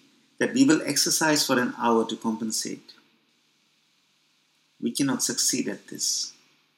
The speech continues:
In fact, if you look at people who are really fit,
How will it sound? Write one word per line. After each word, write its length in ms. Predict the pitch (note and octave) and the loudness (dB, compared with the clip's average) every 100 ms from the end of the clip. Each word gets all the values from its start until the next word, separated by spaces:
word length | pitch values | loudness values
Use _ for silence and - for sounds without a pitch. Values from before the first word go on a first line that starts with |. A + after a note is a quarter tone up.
| _ _ _ _ _ _ _ _ _ _ _ _ _ | _ _ _ _ _ _ _ _ _ _ _ _ _
In 140 | - | -12
fact, 380 | F#2 B2+ D3+ - - _ _ _ _ _ - | 0 0 0 -4 -18 _ _ _ _ _ -2
if 140 | C#3+ | 6
you 60 | E3 | 8
look 160 | F3+ | 8
at 140 | F#3+ - | 4 0
people 380 | F3 E3+ D3 B2+ | -2 2 4 4
who 100 | B2+ | 4
are 80 | |
really 300 | A#2 B2+ D#3+ | 4 6 6
fit, 480 | E3+ - E3+ - - | 4 -2 -6 -8 -14